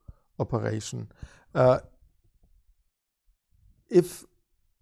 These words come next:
the operation is not commutative,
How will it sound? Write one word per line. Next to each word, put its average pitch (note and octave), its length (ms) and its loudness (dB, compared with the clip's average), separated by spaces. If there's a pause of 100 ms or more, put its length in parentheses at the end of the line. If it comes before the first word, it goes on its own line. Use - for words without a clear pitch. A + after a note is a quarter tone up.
(2000)
the D3 160 2
operation C3+ 600 4
is - 380 -10
not B2+ 540 2
commutative, C3 840 -6